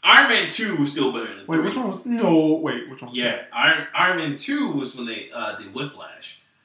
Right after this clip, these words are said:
Speaker 1: And Iron Man
Speaker 2: Oh,
Speaker 1: Three.
Speaker 2: you're talking about that villain that no one knew?
Speaker 1: Yeah.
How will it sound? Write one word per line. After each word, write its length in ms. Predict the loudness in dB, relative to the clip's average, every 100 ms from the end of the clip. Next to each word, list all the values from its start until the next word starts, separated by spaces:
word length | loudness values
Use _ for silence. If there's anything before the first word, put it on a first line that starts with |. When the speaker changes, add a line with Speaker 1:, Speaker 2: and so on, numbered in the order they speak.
| _ _ _ -2
Speaker 1:
And 80 | 6
Iron 220 | 6 6 4
Man 100 | 4
Speaker 2:
Oh, 160 | 6
Speaker 1:
Three. 100 | 6
Speaker 2:
you're 80 | 6
talking 180 | 6 6
about 180 | 4 2
that 160 | -2
villain 220 | 2 2 2
that 120 | 0
no 120 | 0
one 180 | 2 2
knew? 260 | 2 0 -4 -14
Speaker 1:
Yeah. 320 | -12 -12